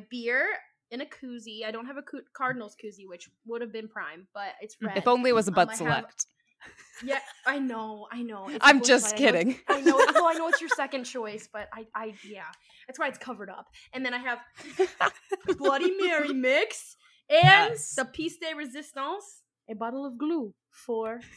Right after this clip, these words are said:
Speaker 1: being the glue. Um, and then I wore a lacy tank top because she's really fresh with her outfits and wears <coughs> boutique cute ass shit. And this is
Speaker 2: Oh,
Speaker 1: the closest
Speaker 2: thank
Speaker 1: thing
Speaker 2: you.
Speaker 1: I have. It cost four dollars from Shein. Um, and <laughs>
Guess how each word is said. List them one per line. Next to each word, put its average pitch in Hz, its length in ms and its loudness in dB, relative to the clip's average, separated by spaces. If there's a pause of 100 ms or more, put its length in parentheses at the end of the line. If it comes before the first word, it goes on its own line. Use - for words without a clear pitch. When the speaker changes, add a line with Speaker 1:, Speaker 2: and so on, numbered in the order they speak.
(160)
Speaker 1:
being 262 480 -8 (120)
the 254 120 -4
glue. 269 400 -6 (500)
Um, 226 300 -6
and 226 100 2
then 226 60 6
I 226 80 0
wore 233 320 -2
a 226 60 -8
lacy 247 260 -10
tank 240 260 -10
top 220 280 -8 (180)
because 220 560 -4
she's 220 420 -10
really 208 220 -8
fresh 214 320 -6
with 240 140 -10
her 208 120 -2
outfits 233 680 -6
and 208 120 -8
wears 202 280 -6
<coughs> - 360 -14
boutique 233 600 -10 (260)
cute 240 260 -6
ass 214 220 2
shit. 226 480 -4 (380)
And 233 120 -2
this 220 80 -2
is 214 80 -4
Speaker 2:
Oh, 226 60 2
Speaker 1:
the 220 60 -2
closest 220 240 -2
Speaker 2:
thank 262 140 6
Speaker 1:
thing - 140 4
Speaker 2:
you. 214 40 -2
Speaker 1:
I 208 60 -4
have. 214 320 0
It 214 80 -2
cost - 400 -8
four 254 240 -2
dollars 220 500 0
from 220 480 -4
Shein. 240 500 -4 (420)
Um, 240 360 -4
and 269 320 2
<laughs> - 40 0